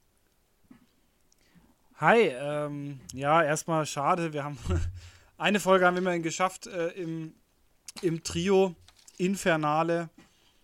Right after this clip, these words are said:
Ähm, aber ja, äh, mir geht's gut soweit und, äh, ich hatte heute einen echt schönen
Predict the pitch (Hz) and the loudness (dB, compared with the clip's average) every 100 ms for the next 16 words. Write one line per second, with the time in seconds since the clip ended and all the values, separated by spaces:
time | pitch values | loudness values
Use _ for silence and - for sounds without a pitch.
0 | _ _ _ - 151 147 147 147 147 143 | _ _ _ -20 -8 -6 -4 -4 -6 -8
1 | 143 147 240 120 - - 151 151 147 139 | -10 -10 -10 -12 -14 -12 -6 -2 -2 -2
2 | 143 143 139 139 - - _ _ _ - | -4 -2 -4 -6 -12 -20 _ _ _ -18
3 | 131 139 262 156 - - - - _ - | -4 4 6 6 2 -14 -20 -20 _ -20
4 | - - - 160 170 214 247 - 233 294 | -20 -18 -6 0 2 2 0 -4 -4 -4
5 | 269 233 240 247 - - 185 180 180 170 | -2 -2 -2 -4 -10 -10 -8 -8 -8 -12
6 | 170 180 165 160 165 185 151 147 170 190 | -10 -6 -6 -6 -6 -6 -8 -8 -8 -8
7 | - - - - 156 233 226 202 190 | -10 -10 -8 -4 -2 -2 -4 -6 -8